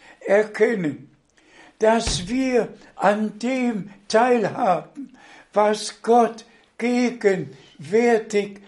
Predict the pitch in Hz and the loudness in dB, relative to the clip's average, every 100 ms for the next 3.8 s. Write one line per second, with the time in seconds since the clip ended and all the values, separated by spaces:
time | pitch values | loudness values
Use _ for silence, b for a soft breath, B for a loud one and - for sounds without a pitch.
0 | _ - 233 285 214 - - - _ b | _ -6 0 0 0 -6 -14 -20 _ b
1 | b b b b - 185 202 196 196 165 | b b b b -2 0 0 -2 -6 -2
2 | 220 233 226 190 175 b b b 202 208 | 0 0 -2 -2 -4 b b b -10 -6
3 | - 233 208 - - 226 190 156 | -6 0 0 0 -4 -4 -4 -12